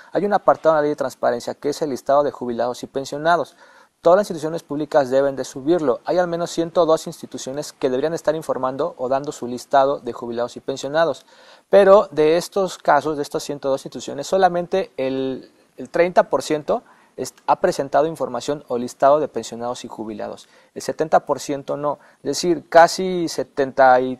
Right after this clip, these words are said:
tres, eh, instituciones no tienen un listado de pensionados y jubilados, entre ellos, claro,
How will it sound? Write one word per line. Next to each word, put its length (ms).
tres, 260
eh, 360
instituciones 720
no 220
tienen 280
un 180
listado 480
de 160
pensionados 540
y 40
jubilados, 480
entre 300
ellos, 160
claro, 320